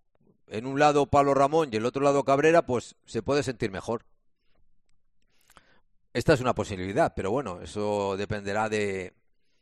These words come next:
del entrenador. Yo les estoy contando lo que he visto en pretemporada, de todos los partidos de pretemporada. Calero.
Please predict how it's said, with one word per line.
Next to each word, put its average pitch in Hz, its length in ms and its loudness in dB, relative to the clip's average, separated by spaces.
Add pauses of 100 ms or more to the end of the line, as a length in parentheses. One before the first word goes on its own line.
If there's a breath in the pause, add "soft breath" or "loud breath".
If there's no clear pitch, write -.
(600)
del 104 220 -6
entrenador. 101 580 -2 (120)
Yo 104 180 -6
les 123 120 -2
estoy 135 200 -6
contando 147 420 0
lo 120 100 0
que 120 80 -2
he 120 40 -2
visto 180 500 -4 (380)
en 147 140 -6
pretemporada, 110 720 -2
de 98 140 -8
todos 151 280 0
los 139 120 -4
partidos 147 360 -2
de 135 80 0
pretemporada. 110 680 -6 (1500)
Calero. 131 480 2